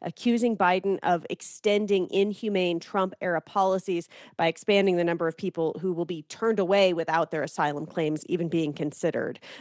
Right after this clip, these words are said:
Uh, Biden today is going to call for Congress, as he has many times before,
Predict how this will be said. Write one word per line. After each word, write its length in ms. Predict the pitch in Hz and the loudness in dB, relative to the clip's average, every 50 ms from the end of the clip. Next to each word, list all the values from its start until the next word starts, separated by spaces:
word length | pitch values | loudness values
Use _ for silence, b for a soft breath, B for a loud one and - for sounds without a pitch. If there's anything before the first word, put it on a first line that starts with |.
| 202 B | -12 B
Uh, 120 | - - - _ - 160 - | -6 -6 -6 _ -18 -2 0
Biden 520 | 226 220 233 240 233 262 262 254 247 - | 2 4 4 2 2 0 -4 -6 -6 -8
today 640 | - 240 208 160 208 202 202 208 226 233 - - | -8 -8 -4 0 0 2 4 4 4 4 2 2
is 140 | 185 208 - | 0 0 0
going 180 | - 196 196 190 | -2 -2 -2 -2
to 80 | 180 | -4
call 300 | - - - 185 180 220 240 | -8 -8 -2 -2 0 0 0
for 140 | - 254 240 | -2 -6 -4
Congress, 460 | - 240 208 208 208 240 254 262 - | 0 2 2 2 2 0 -2 -2 -4
as 260 | - - 190 196 - | -6 -4 -4 -4 -2
he 140 | - 220 214 | 0 0 2
has 240 | 202 185 160 170 170 | 2 2 0 0 -2
many 240 | 180 180 196 226 240 | -4 -4 -4 -4 -4
times 260 | - 240 226 226 220 | -2 -2 -2 -2 -4
before, 400 | - 220 - - 196 190 190 175 | -6 -6 -2 2 2 2 2 0